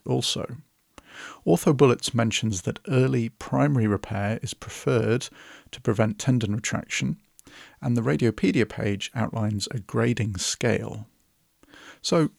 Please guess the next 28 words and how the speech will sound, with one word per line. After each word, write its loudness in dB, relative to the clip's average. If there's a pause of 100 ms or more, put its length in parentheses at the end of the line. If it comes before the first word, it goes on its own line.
a 4
rare 6
injury, 0 (100)
but -8
one 4
that -2
might 0
well 4
present -2
through 0
urgent -4
care, 0 (420)
and -2
like 0
with 2
similar 4
sporting -2
musculotendinous 0
injuries, 2 (380)
the -4
history -2
and -2
exam 0
will -4
give -4
you -2
the -10
diagnosis. -2